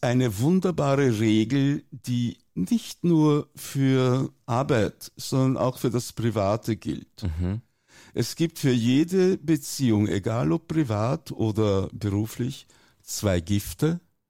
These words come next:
Speaker 1: und ein Heilserum.
Speaker 2: Mhm.
Speaker 1: Die zwei Gifte sind erstens,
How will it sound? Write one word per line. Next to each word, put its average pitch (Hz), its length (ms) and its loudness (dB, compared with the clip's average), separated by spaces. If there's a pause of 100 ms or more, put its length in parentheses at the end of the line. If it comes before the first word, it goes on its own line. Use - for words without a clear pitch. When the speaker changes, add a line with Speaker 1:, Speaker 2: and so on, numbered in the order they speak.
(220)
Speaker 1:
und 117 160 0
ein 120 220 2
Heilserum. 101 720 0 (400)
Speaker 2:
Mhm. 92 380 -4 (180)
Speaker 1:
Die 120 100 0
zwei 147 360 0
Gifte 151 440 -2
sind 110 420 0
erstens, 113 920 0